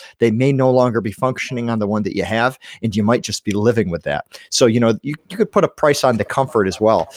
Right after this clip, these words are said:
but generally speaking, it's usually you compare it to how much you'd be spending per month, um, on a brand new car payment. So if you're putting, let's say the car payment is four hundred dollars a month, are you putting four hundred dollars a month into your car? Or is the inconvenience <laughs> that you're spending on your car worth,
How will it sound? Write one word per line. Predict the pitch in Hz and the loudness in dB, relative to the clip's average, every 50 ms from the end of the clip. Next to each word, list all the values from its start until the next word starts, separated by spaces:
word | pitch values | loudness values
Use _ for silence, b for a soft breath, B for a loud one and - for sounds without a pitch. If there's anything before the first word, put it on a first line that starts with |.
| B B - - | B B -2 0
but | 151 - | 0 0
generally | - - 156 160 185 170 147 131 | 2 2 2 2 4 2 2 0
speaking, | - - - 156 143 - 139 120 113 | -2 -2 -4 -4 -2 0 -2 -2 -2
it's | 113 - - - B B B B | -2 -4 -6 -10 B B B B
usually | - 123 147 156 - 175 170 | -4 -2 -2 2 2 2 2
you | 156 143 143 | 2 0 -2
compare | - 139 107 - 143 139 139 | -2 -6 -2 2 4 4 4
it | - | 2
to | - 123 | 0 -2
how | - - 123 | -2 0 0
much | 123 127 117 - - | 0 0 -4 -4 -8
you'd | 120 101 | -8 -6
be | - 104 | -6 -8
spending | - - - 127 110 104 98 98 | -8 -4 -2 -2 0 0 -4 -6
per | _ - 120 117 | _ -4 -4 -2
month, | 113 117 113 104 98 - b b b b b _ | 0 -2 -2 -4 -4 -8 b b b b b _
um, | - 98 92 90 90 87 85 123 - - | -4 -2 -2 0 -2 -4 -6 -8 -4 -2
on | 113 107 | -2 -2
a | - | 0
brand | - 120 113 104 | 2 2 2 2
new | 104 98 | 2 0
car | - - - 107 107 | -2 0 0 0 0
payment. | - - 101 85 80 78 - _ _ _ - - _ | 0 -4 -4 -4 -6 -8 -10 _ _ _ -20 -20 _
So | - - - | -4 -2 -2
if | 101 - | 0 0
you're | 123 | -2
putting, | 123 - 135 127 120 110 B B B | 0 2 2 4 4 2 B B B
let's | - 143 139 - | 0 0 0 2
say | - 143 | 2 2
the | 127 123 | 2 2
car | - - 135 123 | 2 2 0 0
payment | - - 123 110 104 | 2 0 0 0 0
is | 104 - | -2 -4
four | - - 120 113 | -2 0 0 0
hundred | 117 107 110 | 2 0 2
dollars | 110 101 98 101 92 | 2 2 2 0 0
a | 95 | -2
month, | 98 120 135 127 113 - B B B B B - | 0 0 0 0 0 -4 B B B B B 0
are | 117 | 0
you | 123 123 | 2 2
putting | 123 - 127 117 101 | 2 0 -2 -2 -2
four | - - 113 110 | -2 0 0 0
hundred | 107 104 | 2 2
dollars | 104 107 104 101 - | 2 2 2 2 0
a | - | 0
month | 101 101 101 95 - | -2 -2 -2 -2 -4
into | - 104 98 - - | -6 -6 -6 -6 -6
your | 90 80 | -8 -8
car? | - - - 107 95 87 - B B B B - | -8 -4 -2 0 0 0 -2 B B B B 2
Or | - 160 160 147 135 131 - | 4 6 6 6 6 6 4
is | - 131 - | 2 0 0
the | - 127 | 0 -2
inconvenience | 131 123 - - - 117 87 107 123 147 143 135 139 131 110 - | 0 -2 -2 -2 -4 -6 -4 -2 -2 0 0 0 -2 -2 -4 -2
<laughs> | |
that | 123 120 - | -4 -2 -2
you're | - 120 | -2 -4
spending | 110 - - - 180 185 160 165 123 | -4 -4 0 2 2 2 4 2 2
on | 135 135 | 2 0
your | 123 110 113 | 0 -2 -4
car | - - - 123 107 101 98 B B B B B _ - - - | -4 -2 -2 0 0 0 -2 B B B B B _ -20 -8 0
worth, | 120 131 135 120 107 - - | 2 4 4 4 2 -2 -10